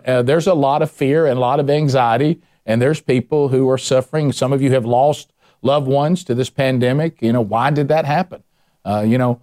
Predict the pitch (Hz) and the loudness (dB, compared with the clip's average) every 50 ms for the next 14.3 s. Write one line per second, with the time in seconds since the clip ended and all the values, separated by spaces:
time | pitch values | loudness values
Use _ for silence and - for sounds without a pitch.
0 | _ _ - 120 127 139 160 170 175 165 - - 123 135 147 151 160 - 131 143 | _ _ -2 0 2 2 2 2 2 0 0 -2 -2 -2 -2 -2 -2 -2 -2 0
1 | 160 175 175 151 170 190 185 151 156 160 147 - 156 147 147 139 - 165 180 190 | 0 0 0 0 0 0 2 2 2 0 0 -2 -2 -2 -2 -2 -2 -2 -2 -2
2 | - _ _ _ _ _ _ _ _ _ _ - 131 139 147 - - 143 151 156 | -4 _ _ _ _ _ _ _ _ _ _ -2 -2 -2 -2 -2 -2 -2 -2 0
3 | 160 - 247 196 151 - - 220 247 233 - 175 156 147 135 139 143 143 131 - | 0 0 -2 -2 0 0 0 0 0 0 2 2 2 2 2 2 0 0 -2 -4
4 | - - 123 127 127 127 127 131 - - 139 143 135 - - 139 139 131 - - | -4 -2 0 2 2 2 0 -2 -2 -2 -2 -2 -2 -2 -2 0 0 0 -2 -2
5 | 175 175 175 160 151 135 117 143 147 139 - - 156 151 147 135 120 113 - _ | -2 -2 0 0 0 0 0 -2 -2 -2 -2 -2 -2 0 2 2 0 -2 -4 _
6 | _ _ _ _ _ _ _ _ _ _ _ - - - - - - - - 156 | _ _ _ _ _ _ _ _ _ _ _ -14 -14 -14 -14 -16 -12 -4 -2 0
7 | 170 165 156 156 156 151 147 - - 123 - - - 156 170 165 151 135 123 120 | 2 2 4 2 2 0 -2 -4 -6 -8 -8 -4 -2 0 2 2 2 2 2 0
8 | 123 117 - - - 123 131 135 139 147 147 - - 151 147 156 143 147 139 143 | 0 -2 -4 -6 -4 -2 0 0 0 0 -2 -2 -2 -2 0 0 0 0 0 -2
9 | 135 131 151 143 - 151 143 151 151 139 143 175 - - - - _ _ _ _ | -4 -4 -4 -4 -4 -6 -4 -2 -2 -2 -2 -2 -4 -6 -10 -18 _ _ _ _
10 | _ _ _ 175 185 175 226 226 226 202 190 185 180 180 214 - 208 175 214 262 | _ _ _ 0 0 0 0 -2 -2 0 2 2 2 2 0 0 0 2 2 2
11 | - - - 165 131 - - 175 180 196 185 - 139 131 127 - - 151 151 139 | 0 0 -4 -4 -4 -2 0 2 2 0 0 -2 -4 -4 -2 -2 -2 -2 -2 -2
12 | - 127 123 135 151 156 156 156 147 147 135 131 127 - 139 135 139 135 131 131 | -2 -2 0 0 0 2 2 0 0 0 -2 -2 -2 -2 0 0 0 0 0 -2
13 | 147 151 160 139 - - 156 151 147 131 127 120 113 113 127 131 156 156 - - | 0 0 0 -2 0 0 -2 0 0 0 -2 -2 -2 -2 0 0 0 0 0 0
14 | 147 160 180 190 185 175 | 0 0 0 -2 -6 -10